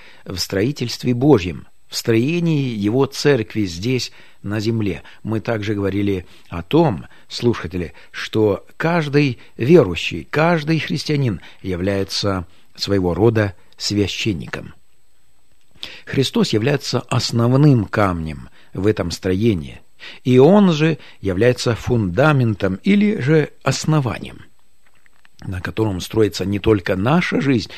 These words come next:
но строится сама Церковь Божья.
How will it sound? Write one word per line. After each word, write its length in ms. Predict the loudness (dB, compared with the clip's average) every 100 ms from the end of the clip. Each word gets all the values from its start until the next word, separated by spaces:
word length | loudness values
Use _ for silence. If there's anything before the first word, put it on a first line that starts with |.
| -18 -16 -8
но 160 | -6
строится 600 | -6 0 0 0 -4 -6 -8
сама 560 | -8 -6 -4 -4 -6 -6 -10
Церковь 640 | -6 -6 -6 -10 -12 -14 -16
Божья. 580 | -8 -8 -8 -14 -16